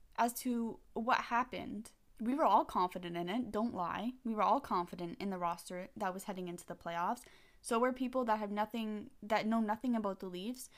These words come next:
So were people that hate the Leafs. That's why I would just be so confused if I was in their shoes. And I'm so curious.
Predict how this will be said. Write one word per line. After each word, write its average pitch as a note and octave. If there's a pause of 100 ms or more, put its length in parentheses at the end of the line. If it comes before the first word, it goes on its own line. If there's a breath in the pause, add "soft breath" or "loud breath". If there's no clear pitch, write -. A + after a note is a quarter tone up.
(180 loud breath)
So -
were A3+
people A3+
that F#3+
hate A#3+
the A#3+
Leafs. F#3+ (180)
That's B3
why D4+
I F#3+
would A3
just A#3
be A#3+
so A3+
confused - (220)
if G#3+
I F#3+
was G3+
in F#3+
their F#3+
shoes. - (200)
And A3+
I'm A3
so C4
curious. A3